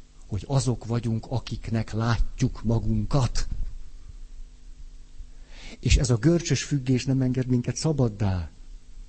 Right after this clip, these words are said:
Itt persze van egy félelem, erre éppen egy tegnapi beszélgetés alapján jöttem rá.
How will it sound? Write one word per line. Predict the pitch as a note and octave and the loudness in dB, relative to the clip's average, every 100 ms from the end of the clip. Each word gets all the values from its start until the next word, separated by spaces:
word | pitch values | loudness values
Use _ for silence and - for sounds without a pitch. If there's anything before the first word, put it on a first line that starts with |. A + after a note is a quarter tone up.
| - - - - - - - | -14 -16 -14 -14 -12 -4 2
Itt | - - | 2 4
persze | D3+ E3 - E3 D#3+ - - - | 6 6 6 4 4 -6 -14 -4
van | A2+ D3 | 6 8
egy | C#3 - | 8 6
félelem, | C3+ B2 B2 C#3 D#3+ - | 6 8 8 6 4 0
erre | - C3 B2+ - | 0 0 2 2
éppen | E3+ - - B2+ | 2 2 2 2
egy | C3 A#2 | 2 0
tegnapi | D3 C#3 A#2+ A2+ | 2 2 2 2
beszélgetés | B2 A#2+ B2 A2+ A2+ A2+ - | 2 2 2 2 2 0 0
alapján | C#3 B2 A2+ A#2 G#2+ | 0 2 2 4 4
jöttem | G#2+ - - G2+ G2 | 4 2 4 4 4
rá. | F#2 E2+ | 0 0